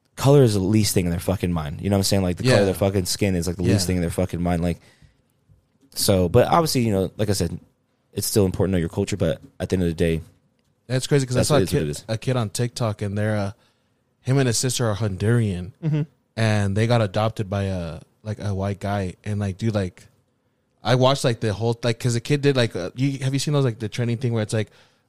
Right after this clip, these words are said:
Speaker 2: "Oh, like, he's my," like, the person in the background is, like, like, playing, like, a, the sound in the background is, like, um,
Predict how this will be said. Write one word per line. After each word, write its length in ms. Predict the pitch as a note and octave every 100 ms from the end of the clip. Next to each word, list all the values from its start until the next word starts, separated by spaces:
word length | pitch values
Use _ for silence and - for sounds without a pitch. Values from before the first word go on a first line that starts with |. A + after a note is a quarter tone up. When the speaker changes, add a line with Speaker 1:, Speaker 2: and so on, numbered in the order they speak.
| -
Speaker 2:
"Oh, 220 | C3 B2
like, 180 | A2+ G#2
he's 220 | C3 B2+
my," 140 | B2 A2
like, 160 | A2+ A2+
the 160 | A#2
person 340 | A2+ C3 B2+ C#3
in 60 |
the 60 | A#2+
background 300 | G#2+ A2 A2+
is, 60 | G#2+
like, 140 | F#2+ _
like, 220 | - G2 -
playing, 300 | A2+ A2 A2
like, 160 | G#2
a, 340 | G2 F#2 F2 - _ _ _ _ -
the 80 |
sound 360 | A2 B2 A#2+ C3+
in 80 | A#2+
the 80 | G#2
background 340 | G#2+ A2 A2
is, 120 | G2+
like, 140 | G2+ G2+
um, 460 | F#2 F2 E2+ -